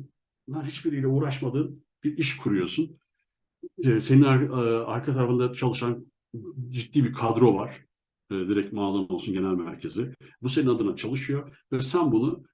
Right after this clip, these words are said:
gönül rahatlığıyla ve kendi işin olarak yapabileceğin şekilde bir bayilik almış oluyorsun. Ve Türkiye'nin her yerinde zamana, mekana bağlı kalmaksızın yapabiliyorsunuz. Onun için bu gözle değerlendirmenizi şiddetle tavsiye ederim. Peki ben bu işi yapmak için ne yapmam lazım?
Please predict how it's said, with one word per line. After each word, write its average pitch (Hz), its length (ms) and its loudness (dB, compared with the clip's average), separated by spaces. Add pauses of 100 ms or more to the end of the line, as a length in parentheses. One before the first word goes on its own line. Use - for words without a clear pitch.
gönül 151 300 6
rahatlığıyla 123 680 0 (260)
ve 110 60 4
kendi 139 280 6
işin - 180 4
olarak 135 340 2
yapabileceğin 131 500 2
şekilde 113 580 -4 (280)
bir 143 180 2
bayilik 127 380 4
almış 87 300 -4
oluyorsun. 95 480 -6
Ve 127 100 -2
Türkiye'nin 143 380 2
her 180 240 -2
yerinde 127 340 2
zamana, 120 360 4
mekana 120 440 0
bağlı 117 240 0
kalmaksızın 131 760 -2 (300)
yapabiliyorsunuz. 117 1000 0 (300)
Onun - 160 0
için - 300 -2 (220)
bu 170 140 0
gözle 107 320 6
değerlendirmenizi 117 840 0 (300)
şiddetle - 440 -2
tavsiye 104 420 -2
ederim. 76 240 -8 (720)
Peki - 380 0
ben 160 180 0
bu 131 80 6
işi 151 160 0
yapmak 135 300 2
için 160 180 2
ne 143 40 6
yapmam 95 360 2
lazım? - 320 -12